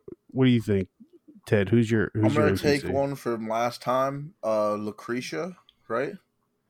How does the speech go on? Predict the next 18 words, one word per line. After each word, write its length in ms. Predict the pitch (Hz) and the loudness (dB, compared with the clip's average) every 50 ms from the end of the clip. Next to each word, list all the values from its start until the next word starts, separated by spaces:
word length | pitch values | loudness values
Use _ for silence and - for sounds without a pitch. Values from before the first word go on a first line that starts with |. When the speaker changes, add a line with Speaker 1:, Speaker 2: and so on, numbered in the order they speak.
| _ _ _ _ _ - | _ _ _ _ _ -4
Speaker 1:
You 120 | - 147 | 0 4
never, 180 | 180 180 156 - | 4 4 4 2
yeah, 300 | - - 123 113 107 104 110 123 135 127 | 0 0 2 4 4 2 0 -4 -6 -2
you 100 | 156 175 | 2 6
never 160 | 190 190 170 | 6 6 8
really 180 | 160 139 123 117 | 8 8 8 6
see 240 | - - - 190 156 | 6 6 6 8 8
her, 180 | 123 117 117 | 8 8 6
but 320 | 110 101 107 107 104 - _ _ _ _ _ _ _ _ _ _ _ - - _ | 4 2 2 0 0 0 _ _ _ _ _ _ _ _ _ _ _ -20 -20 _
it's 80 | - - | -16 -10
a 40 | - | 0
cool 160 | - 143 131 | 6 6 8
name, 340 | 120 117 113 107 104 110 120 - _ - - | 8 8 8 6 4 2 0 -4 _ -8 2
dope 220 | - 113 117 - - | 4 4 4 4 2
name 260 | 101 95 95 90 85 - _ - | 0 2 2 0 -2 -6 _ -8
for 140 | - 113 | -6 -6
sure. 340 | 107 - - 92 87 - - _ _ _ _ - | -6 -4 -6 -6 -6 -8 -10 _ _ _ _ -12
Speaker 2:
Mm-hmm. 380 | 123 117 113 113 113 123 139 | -10 -10 -8 -6 -6 -6 -8